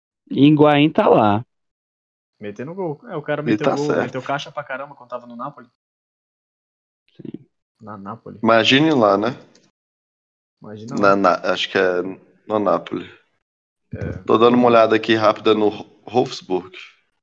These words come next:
Speaker 3: E não tem ninguém
Speaker 2: Eu
Speaker 3: assim
Speaker 2: acho
Speaker 3: de
Speaker 2: que o
Speaker 3: nome
Speaker 2: atacante
Speaker 3: que
Speaker 2: deles é titular da Holanda.
Speaker 3: eu me lembro.
Speaker 2: É
Speaker 1: E o
Speaker 2: um maluco alto
Speaker 1: Grafite?
Speaker 2: pra caramba, tá ligado? É, o Grafite
Speaker 3: Tá
Speaker 2: é
Speaker 3: no, tá no Sport T V.
Speaker 1: Ué,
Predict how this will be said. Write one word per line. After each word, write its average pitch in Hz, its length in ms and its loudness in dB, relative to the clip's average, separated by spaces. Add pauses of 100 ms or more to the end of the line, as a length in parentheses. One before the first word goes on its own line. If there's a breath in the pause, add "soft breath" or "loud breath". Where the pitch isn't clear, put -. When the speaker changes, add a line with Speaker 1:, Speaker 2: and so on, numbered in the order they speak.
Speaker 3:
E - 360 -8
não 123 180 -10
tem 120 600 -4 (1200)
ninguém 107 380 -2
Speaker 2:
Eu 113 80 2
Speaker 3:
assim 120 160 -2
Speaker 2:
acho 139 80 8
Speaker 3:
de 139 80 6
Speaker 2:
que 117 40 0
o 117 40 -2
Speaker 3:
nome 110 240 0
Speaker 2:
atacante 95 420 -2
Speaker 3:
que 156 80 -4
Speaker 2:
deles 135 400 -8
é 143 60 -10
titular 139 380 -10
da 151 80 -12
Holanda. 127 440 -12 (340)
Speaker 3:
eu 101 120 -16
me 101 80 -6
lembro. 90 340 -10 (800)
Speaker 2:
É 113 100 -16
Speaker 1:
E 143 60 6
o 156 40 6
Speaker 2:
um - 20 6
maluco 175 140 6
alto 175 80 4
Speaker 1:
Grafite? 165 300 2
Speaker 2:
pra 135 120 -8
caramba, 120 440 -10
tá - 100 -18
ligado? 107 320 -18 (840)
É, - 60 -18
o 101 60 -14
Grafite 104 380 -8
Speaker 3:
Tá 101 100 4
Speaker 2:
é - 20 4
Speaker 3:
no, 107 680 8
tá 110 160 -2
no 104 60 -2
Sport 110 340 -2
T 117 140 2
V. 101 160 2 (960)
Speaker 1:
Ué, 120 240 -4